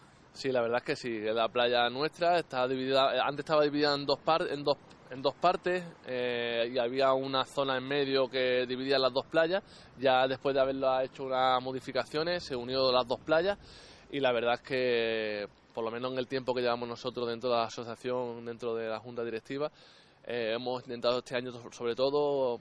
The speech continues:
pues bueno, pues darle ese empuje para que tengan las mismas prestaciones, las mismas,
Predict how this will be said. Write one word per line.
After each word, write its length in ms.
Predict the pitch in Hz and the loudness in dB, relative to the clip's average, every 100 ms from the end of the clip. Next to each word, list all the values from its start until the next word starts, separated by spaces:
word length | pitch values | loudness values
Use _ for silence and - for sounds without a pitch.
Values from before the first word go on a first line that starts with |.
| - | -8
pues 160 | 110 101 | -10 -10
bueno, 280 | 110 107 95 | -12 -12 -12
pues 200 | 104 95 | -10 -6
darle 400 | 110 110 113 113 | -4 -2 0 0
ese 1400 | 110 - 113 113 113 110 110 110 110 107 107 107 107 98 - - 123 | -2 -4 -2 0 0 -2 -2 -2 -2 -4 -4 -4 -6 -8 -12 -12 -10
empuje 640 | 123 - 151 151 156 156 | -10 0 4 4 4 2
para 240 | 147 139 | 2 0
que 300 | 123 123 117 - - - | -2 -2 -2 -4 -16 -12
tengan 280 | - 135 135 | -4 -2 0
las 120 | 131 | 0
mismas 200 | 139 135 | 0 -4
prestaciones, 1000 | - 131 - 113 - 160 160 160 160 160 | -4 -6 -4 -6 0 2 2 2 2 2
las 200 | 151 123 | 0 -2
mismas, 920 | 120 131 123 131 127 127 127 123 123 | -4 -10 -6 -4 0 0 0 -2 -4